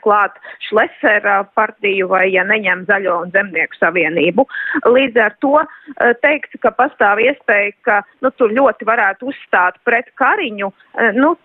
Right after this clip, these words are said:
tas ir tāds, eh, risks, eh, kas diez vai, vai ne varētu attaisnoties.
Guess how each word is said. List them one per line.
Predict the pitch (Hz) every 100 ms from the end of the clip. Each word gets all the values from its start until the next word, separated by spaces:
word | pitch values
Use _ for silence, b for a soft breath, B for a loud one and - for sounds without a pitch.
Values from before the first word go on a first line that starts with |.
| -
tas | 285 -
ir | 262 -
tāds, | 208 208 -
eh, | 226 214 202 202
risks, | 269 311 - - - -
eh, | 208 202 202 196 - 196 -
kas | 214 208 -
diez | 214 220
vai, | 208 214 214 180 -
vai | 196 170 180
ne | 180 196
varētu | 196 196 175 208
attaisnoties. | 208 - 190 156 - 180 160 180 170